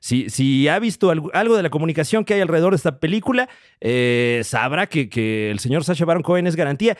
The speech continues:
Y si no ha visto absolutamente nada, le platico de un detalle que salió a la luz hoy.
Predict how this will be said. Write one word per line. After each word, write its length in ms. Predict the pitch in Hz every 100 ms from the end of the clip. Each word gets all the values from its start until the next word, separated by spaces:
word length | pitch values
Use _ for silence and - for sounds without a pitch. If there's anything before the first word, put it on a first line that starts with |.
| -
Y 120 | 170
si 100 | 190
no 60 | 254
ha 40 |
visto 200 | 302 -
absolutamente 580 | 196 175 214 214 226 202
nada, 240 | 214 247
le 140 | 180 131
platico 380 | 143 147 196 190
de 80 |
un 80 | 226
detalle 340 | 185 214 208 160
que 180 | 151 - -
salió 300 | - 156 233
a 20 |
la 80 | 220
luz 300 | 208 233 -
hoy. 400 | - 233 190 92